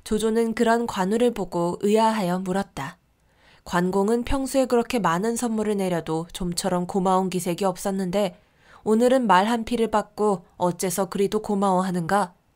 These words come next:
관우가 망설이지 않고 대답했다. "적토마는 하루에 천 리를 갈 수 있으니 유비 형님이 계신 곳을 알면 하루라도 빨리 달려갈 수 있지 않겠습니까?"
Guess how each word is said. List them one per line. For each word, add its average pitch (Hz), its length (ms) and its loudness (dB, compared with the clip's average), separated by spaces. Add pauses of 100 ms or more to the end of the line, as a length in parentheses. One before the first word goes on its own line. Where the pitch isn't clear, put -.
(640)
관우가 214 520 0
망설이지 226 600 0
않고 190 320 -4
대답했다. 214 760 -4 (920)
"적토마는 220 640 2
하루에 226 340 2
천 269 240 -4
리를 240 200 2
갈 208 160 0
수 180 160 -4
있으니 156 520 -4 (260)
유비 202 280 0
형님이 226 360 0
계신 220 360 -2
곳을 202 280 -2
알면 185 480 0 (240)
하루라도 196 580 2
빨리 208 360 2
달려갈 190 420 0
수 196 140 -4
있지 180 200 -6
않겠습니까?" 175 840 -4